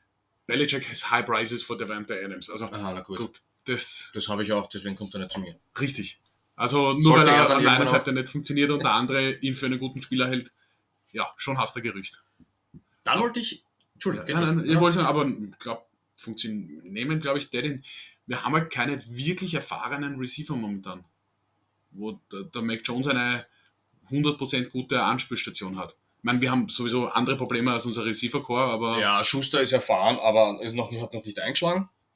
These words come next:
Speaker 1: Hat noch nicht viel gespielt. Ich glaub, der ist grad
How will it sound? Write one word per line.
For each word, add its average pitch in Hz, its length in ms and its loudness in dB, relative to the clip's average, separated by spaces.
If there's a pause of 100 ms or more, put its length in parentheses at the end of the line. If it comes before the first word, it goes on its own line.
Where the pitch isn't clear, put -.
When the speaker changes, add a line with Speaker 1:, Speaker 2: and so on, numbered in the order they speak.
(200)
Speaker 1:
Hat 101 300 -4
noch 110 260 -2
nicht 107 300 -4
viel - 300 -10
gespielt. 156 580 -6
Ich - 140 -20
glaub, 107 200 -10
der 107 120 -6
ist 104 120 -6
grad - 240 -12